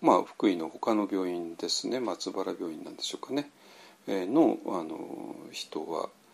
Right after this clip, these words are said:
えー、経済的な問題に加え、行動制限による孤立や気晴らしができないことが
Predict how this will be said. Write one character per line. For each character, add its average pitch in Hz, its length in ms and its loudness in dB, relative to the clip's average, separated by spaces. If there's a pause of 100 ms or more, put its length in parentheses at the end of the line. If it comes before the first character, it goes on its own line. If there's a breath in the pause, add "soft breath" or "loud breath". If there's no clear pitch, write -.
(480 loud breath)
え - 60 -12
ー、 - 300 -14
経 - 140 -4
済 98 160 -4
的 104 180 0
な 104 80 2
問 95 180 0
題 101 140 0
に 92 100 -4
加 107 260 0
え、 107 240 2
行 139 300 4
動 147 240 4
制 151 300 2
限 95 200 0
に 85 60 -2
よ 80 120 0
る 78 180 -6
孤 - 140 -4
立 92 300 -4
や 107 220 6 (140)
気 - 120 -16
晴 107 140 2
ら 110 80 2
し - 140 -4
が 104 100 4
で 101 160 -4
き 147 140 0
な 165 80 6
い 120 60 0
こ - 120 -6
と - 100 -6
が - 180 -4